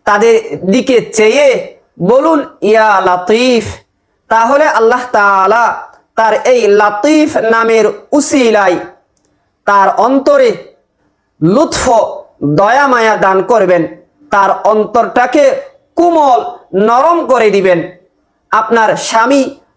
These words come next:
অথবা শাশুড়ির দিকে চেয়ে বলবেন, ইয়া লাতিফ। অথবা অফিসের বস অত্যন্ত কঠোর, বদমেজাজ,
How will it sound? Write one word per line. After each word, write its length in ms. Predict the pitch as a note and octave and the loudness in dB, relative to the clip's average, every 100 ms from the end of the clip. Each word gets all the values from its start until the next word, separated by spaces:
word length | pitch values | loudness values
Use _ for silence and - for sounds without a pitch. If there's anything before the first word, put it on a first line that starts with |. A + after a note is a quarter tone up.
| - | -4
অথবা 360 | G#3+ A#3+ G#3+ | -2 0 0
শাশুড়ির 600 | F#3+ G3+ G3+ C#4 B3+ G3+ | -2 -2 -2 0 0 0
দিকে 280 | A3+ A#3 G3+ | -2 0 -2
চেয়ে 320 | - B3 A3+ | 0 2 2
বলবেন, 500 | G3 A3+ B3+ B3+ G#3+ - - _ | 2 0 2 0 0 -6 -18 _
ইয়া 460 | D#3+ G3+ G#3 F#3+ F#3 | 0 2 2 2 2
লাতিফ। 580 | F3 F3 A3+ B3 B3 - - _ _ _ _ _ _ _ _ _ _ - | 0 0 0 0 0 -4 -14 _ _ _ _ _ _ _ _ _ _ -4
অথবা 680 | A#3+ D4+ D4+ A#3 - - - _ _ _ _ - | 0 0 2 0 -2 -6 -16 _ _ _ _ -4
অফিসের 520 | A3+ D#4 D4+ D4 C4 | -2 0 0 2 0
বস 640 | F#3 F#3 B3 C#4 - - - _ _ _ - | 0 2 2 0 -4 -12 -16 _ _ _ -6
অত্যন্ত 440 | A#3 - C4 B3+ B3 - - - _ _ _ _ - | -4 -2 -2 0 0 0 -6 -20 _ _ _ _ -2
কঠোর, 680 | B3 A#3+ D#4 D#4 B3+ - - _ - | -2 0 0 2 0 -4 -16 _ -6
বদমেজাজ, 960 | C#3+ F#3+ G#3+ F#3+ F#3+ F#3 G3 A3+ G#3 - | -2 0 0 0 0 2 0 0 -2 -6